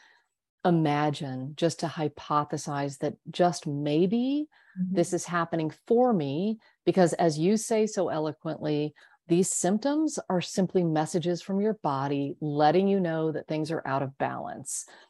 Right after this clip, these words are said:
Speaker 1: And so your approach, my approach, we have to look under the hood. We have to go to the root causes, because once we address things down there, it's like, that's when the leaves change, right? That's when the tree health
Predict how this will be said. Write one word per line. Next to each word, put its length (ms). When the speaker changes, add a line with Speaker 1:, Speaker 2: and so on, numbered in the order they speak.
Speaker 1:
And 160
so 160
your 300
approach, 720
my 120
approach, 640
we 160
have 260
to 80
look 460
under 240
the 140
hood. 320
We 160
have 320
to 80
go 180
to 60
the 120
root 240
causes, 800
because 260
once 300
we 100
address 360
things 340
down 240
there, 340
it's 140
like, 200
that's 360
when 160
the 80
leaves 640
change, 480
right? 340
That's 320
when 160
the 80
tree 460
health 580